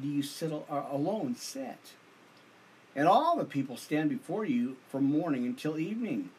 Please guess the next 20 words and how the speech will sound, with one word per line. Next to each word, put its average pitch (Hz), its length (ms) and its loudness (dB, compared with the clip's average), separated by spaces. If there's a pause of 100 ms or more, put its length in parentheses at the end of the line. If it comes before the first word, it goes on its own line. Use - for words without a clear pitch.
(1600)
Then 156 240 6
Moses 202 440 2
said 214 340 -4
to 226 100 -2
his 208 140 -2
father-in-law, 127 960 0 (680)
"Because 226 800 2
the 170 200 2
people," 135 720 0 (280)
I'll 139 360 -16
get 156 220 -16
this 156 180 -8
down 98 340 -12
here, 107 280 -16 (800)
"because 175 340 2
the 175 80 -8
people 339 460 0
came 247 440 0
to - 160 -2
me, 104 360 0